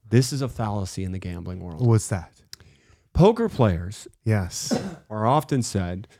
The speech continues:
Speaker 1: to have supernatural powers
Speaker 2: Right.
Speaker 1: of reading people,
Speaker 2: Right.
Speaker 1: which are known as live tells
Speaker 2: Yes.
Speaker 1: in the business.
Speaker 2: I, uh,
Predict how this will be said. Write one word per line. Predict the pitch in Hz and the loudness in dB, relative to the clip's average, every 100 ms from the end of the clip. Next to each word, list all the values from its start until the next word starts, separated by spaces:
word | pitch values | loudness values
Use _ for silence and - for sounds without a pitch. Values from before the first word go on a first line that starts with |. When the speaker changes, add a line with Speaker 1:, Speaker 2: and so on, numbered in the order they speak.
| _ - | _ 2
Speaker 1:
to | 135 | 4
have | 120 110 | 4 0
supernatural | - 123 131 110 101 92 101 95 101 - - | -2 0 2 2 0 0 -2 -2 -4 -10 0
powers | 110 98 90 104 123 - - | 2 2 0 0 -2 -6 -4
Speaker 2:
Right. | 104 76 113 | -2 0 0
Speaker 1:
of | 123 104 101 | 2 2 2
reading | 117 135 123 101 | 4 4 4 2
people, | 95 90 - - - | 0 -2 -2 -12 -8
Speaker 2:
Right. | 87 67 101 - | -8 -6 -8 2
Speaker 1:
which | 117 117 | 2 4
are | 139 | 2
known | 131 139 | 2 0
as | 143 120 | -2 -2
live | 120 120 123 117 - | -2 0 0 -2 -6
tells | - 110 98 - - - - _ _ | -6 -2 -2 -4 -10 -14 -14 _ _
Speaker 2:
Yes. | - - - | -20 -14 -2
Speaker 1:
in | 101 104 | 2 4
the | |
business. | 98 98 87 - 95 98 - | 4 0 0 -6 -12 -14 -6
Speaker 2:
I, | 107 123 135 139 - - | 2 4 6 4 0 -6
uh, | 113 | -6